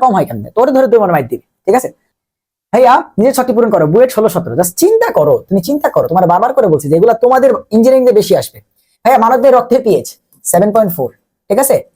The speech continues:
মৃৎশিল্পের মাটির পিএইচ, মৃৎশিল্পের মাটির পিএইচ তোমার হচ্ছে সিক্স পয়েন্ট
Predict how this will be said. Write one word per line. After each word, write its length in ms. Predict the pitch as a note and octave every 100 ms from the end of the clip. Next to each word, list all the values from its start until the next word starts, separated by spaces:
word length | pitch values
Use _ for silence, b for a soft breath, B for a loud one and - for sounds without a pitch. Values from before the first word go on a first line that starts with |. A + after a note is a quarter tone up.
| _ -
মৃৎশিল্পের 360 | A#3+ B3+ B3+ A#3+
মাটির 180 | A3+ A#3+
পিএইচ, 200 | G#3+ D3 - _
মৃৎশিল্পের 320 | G3+ A#3+ A#3 A3
মাটির 180 | G#3+ A3+
পিএইচ 160 | A#3 A#3
তোমার 120 | G#3+
হচ্ছে 160 | A3 G3+ A#3 - _ -
সিক্স 120 | F#3+ A3+
পয়েন্ট 180 | A3+